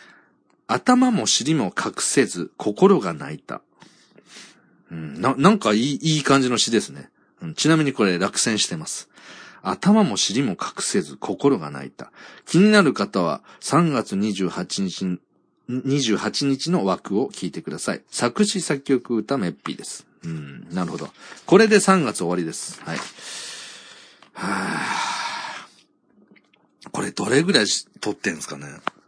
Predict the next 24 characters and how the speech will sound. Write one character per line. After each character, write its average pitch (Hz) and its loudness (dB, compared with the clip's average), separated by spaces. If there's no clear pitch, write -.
も 151 8
う 117 0
五 127 8
十 262 10
分 143 2
超 165 4
え 269 10
て 285 6
る 269 8
じ 220 4
ゃ 147 4
な 104 0
い 90 -2
で 82 -4
す - -4
か。 67 -8
<laughs> - -20
そ - 0
り 220 6
ゃ 220 4
疲 - 2
れ 196 6
る 104 -2
わ。 76 -8